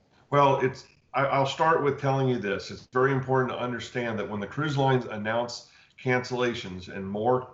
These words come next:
will, uh, essentially cancel May, and don't be surprised when they turn around and cancel June. These are not any indications of when cruise lines expect to resume operation. They are just, they just know that those, those sailings are canceled,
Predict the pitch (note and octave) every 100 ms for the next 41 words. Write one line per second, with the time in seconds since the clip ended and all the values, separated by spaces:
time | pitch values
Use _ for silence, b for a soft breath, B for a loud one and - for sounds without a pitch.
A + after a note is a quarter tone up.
0 | - G#2+ A#2 A#2 A2 - - G#2 G2 G2
1 | G2 B2+ A#2+ A2+ G#2 A#2+ A#2+ - G#2 G#2
2 | A#2+ C3+ C#3 B B B - G2+ A2 A2
3 | B2 B2+ C#3+ B2 A#2+ A#2+ A2+ A#2 A2+ A2+
4 | A#2+ A#2 A#2 A2+ A2 A2 A2+ A2 G#2+ F#2
5 | F#2 B2+ G2+ F2+ - B B B B -
6 | C3+ B2 A#2 A2+ B2+ C#3 A#2 - - A2+
7 | C3 E3+ F3 D3 D3 C#3 C#3+ C#3 - G2+
8 | F#2 - - G#2 G2 A2+ B2 A#2+ C3+ C#3+
9 | A#2+ A2 A2 G#2+ - _ - - - B2+
10 | A#2+ - - A#2 A2 G#2 B B - G#2+
11 | F#2+ A2+ G#2 G2+ F#2 F#2 F#2+ F2+ - -
12 | b b b b G#2+ B2 C3+ A#2 A#2 A2+
13 | - A2 B2 B2+ A2+ B2 B2 A2+ G#2+ -
14 | - G#2 A2 A2 - A#2 A2+ A#2+ A#2 A#2
15 | A2+ G#2+ - A#2 B2 C3 D3 D3 -